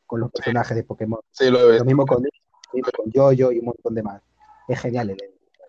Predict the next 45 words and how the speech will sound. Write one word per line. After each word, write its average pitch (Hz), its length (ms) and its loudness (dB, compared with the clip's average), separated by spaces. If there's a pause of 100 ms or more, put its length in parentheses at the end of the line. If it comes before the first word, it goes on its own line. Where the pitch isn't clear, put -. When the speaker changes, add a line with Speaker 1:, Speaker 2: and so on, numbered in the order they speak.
Speaker 2:
Sí, 190 260 4
porque 135 220 4
en 127 140 0
verdad 131 420 2
es 202 120 2
algo 247 240 4
que 233 380 4 (400)
no, 285 560 4
no 262 120 6
digo 311 300 4
que 269 60 -4
tiene 269 200 4
mucha 254 260 4
creatividad 196 800 2
o, 220 60 6
o 165 500 4
es 170 40 4
muy 202 180 6
innovador, 196 440 6
pero 208 180 2
no 208 180 -2 (120)
sé, 311 120 4
por 214 180 6
algún 247 240 6
motivo 285 400 6
es 226 200 2
genial 226 380 4 (160)
ver 196 160 6
cómo, 247 420 6 (220)
cómo 226 240 4
tú 240 120 4
haces 262 120 4
los 240 100 4
diferentes 214 360 2
personajes 214 400 2
así 214 180 -2
bajando 214 440 4
poco 208 180 2
a 196 40 4
poco 190 220 2
es, 185 220 0
eh, 180 180 -2
en 165 80 -6
diferentes 170 340 0
posiciones. 190 640 2